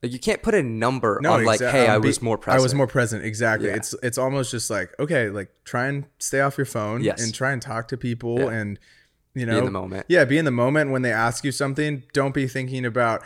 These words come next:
Speaker 2: dude, my mind runs. So it's like, it's
Speaker 1: Yeah.
Speaker 2: hard for me to be present a lot of the time. So I'm, I'm trying to work on calming myself down,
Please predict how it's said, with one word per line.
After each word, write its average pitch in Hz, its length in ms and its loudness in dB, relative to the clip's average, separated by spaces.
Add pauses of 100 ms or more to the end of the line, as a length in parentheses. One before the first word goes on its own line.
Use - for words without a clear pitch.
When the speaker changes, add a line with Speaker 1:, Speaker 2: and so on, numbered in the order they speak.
(160)
Speaker 2:
dude, 139 200 2
my 139 140 4
mind 131 380 2
runs. 101 380 0
So 107 240 -4
it's 113 220 -4
like, 101 240 -6
it's 107 180 -6
Speaker 1:
Yeah. 127 60 -6
Speaker 2:
hard 127 180 4
for 127 120 -4
me 117 180 -2
to 113 140 -6
be 110 200 -4
present 110 520 -4
a 104 80 -6
lot 113 200 2
of 127 80 0
the 107 60 -6
time. 98 300 -8
So 104 160 -6
I'm, 95 260 -8
I'm 107 80 -6
trying 123 300 0
to 120 40 2
work 113 280 0
on 104 300 -2 (180)
calming 120 260 0
myself 120 400 0
down, 107 440 -6